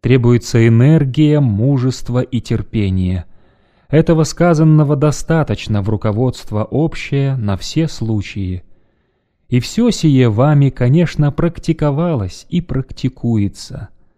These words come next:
Но пересмотрите себя еще понемилосерднее, и недостающее восполните,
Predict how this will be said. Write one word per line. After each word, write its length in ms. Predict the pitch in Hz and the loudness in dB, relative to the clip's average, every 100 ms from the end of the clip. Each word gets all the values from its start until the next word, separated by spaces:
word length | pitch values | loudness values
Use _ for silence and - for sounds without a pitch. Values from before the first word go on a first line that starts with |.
| _ _ | _ _
Но 220 | 120 135 | 2 4
пересмотрите 800 | 135 143 147 151 151 151 180 180 | 4 4 4 4 4 4 2 2
себя 320 | 165 180 180 | 0 2 2
еще 300 | 180 - 185 | 2 0 -2
понемилосерднее, 1300 | 175 170 170 170 170 165 - 165 113 95 98 95 90 - - - - | 0 4 6 6 4 2 0 0 0 0 -2 -2 -4 -8 -18 -20 -4
и 120 | 147 | 4
недостающее 1160 | 160 160 151 135 156 143 165 185 - - 143 139 | 6 6 2 0 0 0 2 -2 -4 -2 0 2
восполните, 1120 | 113 117 - - 170 180 139 104 90 - - | 0 -2 -6 -4 -2 0 0 -2 -4 -10 -10